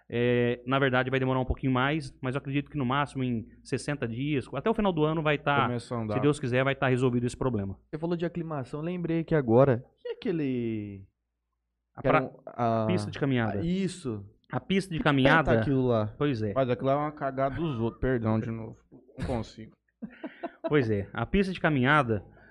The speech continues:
Speaker 1: foi um problema que, quando nós assumimos, nós já tínhamos, na verdade, aquela situação. É, a empresa vencedora do processo licitatório, ela não, é,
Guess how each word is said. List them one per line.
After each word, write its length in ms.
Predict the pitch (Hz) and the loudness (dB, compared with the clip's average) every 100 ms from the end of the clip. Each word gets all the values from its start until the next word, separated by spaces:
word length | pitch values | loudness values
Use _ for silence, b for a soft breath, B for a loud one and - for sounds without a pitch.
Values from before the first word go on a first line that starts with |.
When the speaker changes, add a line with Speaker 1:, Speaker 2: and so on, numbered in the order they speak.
| B B - | B B -2
Speaker 1:
foi 120 | 131 | 2
um 80 | 139 | 4
problema 540 | - 147 123 127 120 | 6 4 6 4 4
que, 640 | 117 - 120 113 107 98 101 - _ _ B B B B B - _ | 0 -2 0 2 0 -2 -8 -16 _ _ B B B B B -20 _
quando 200 | - 143 139 | -2 0 2
nós 140 | 139 | 2
assumimos, 440 | 131 131 123 117 | 0 2 2 2
nós 140 | 117 120 | 0 0
já 100 | 127 | -2
tínhamos, 640 | - 185 196 127 - - _ - | -2 -2 0 -2 -6 -16 _ -12
na 80 | 117 | -6
verdade, 380 | 117 113 117 113 | -2 0 -2 -4
aquela 180 | 110 110 | -4 -6
situação. 560 | - 107 - 123 165 175 b b b b b b b b | -4 -8 -2 0 0 -4 b b b b b b b b
É, 520 | - 113 113 113 110 - | -2 0 2 2 -2 -6
a 120 | 143 | -2
empresa 580 | 160 - 143 143 117 123 | -2 2 4 4 2 0
vencedora 560 | 120 131 131 120 123 117 | 2 0 -2 0 2 2
do 160 | 120 | -2
processo 420 | 113 120 127 113 | -2 -4 -2 -4
licitatório, 640 | 117 - 113 - 113 107 107 | -4 -4 -6 0 0 0 -2
ela 200 | 120 123 | -2 0
não, 640 | 120 131 147 143 120 98 98 - _ | 0 2 2 2 0 -2 -6 -16 _
é, 360 | 110 107 101 98 | -8 -6 -8 -12